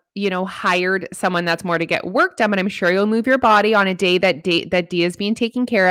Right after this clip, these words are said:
of. So if you guys have someone that you can ask for help, maybe another mom that you could, um, tag team, like, "Could you take my kids for an hour and I'll take your kids for an hour?" You know what I mean? There's, there's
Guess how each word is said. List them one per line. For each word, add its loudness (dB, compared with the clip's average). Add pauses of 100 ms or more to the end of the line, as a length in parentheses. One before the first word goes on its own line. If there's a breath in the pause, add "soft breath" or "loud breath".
of. -2
So 4 (320 loud breath)
if 2
you 0
guys 4
have 0
someone -2
that -8
you -6
can -4
ask -2
for 0
help, 2
maybe 2 (120)
another 2
mom 2
that 0
you -6
could, -4 (340 soft breath)
um, 0 (240)
tag 2
team, 0
like, 2 (340 loud breath)
"Could 2
you 2
take 0
my 4
kids -2
for 2
an 4
hour 4
and 0
I'll 2
take -4
your 2
kids -2
for 0
an 0
hour?" 2
You 0
know 2
what 2
I 0
mean? 0 (140)
There's, 2
there's 2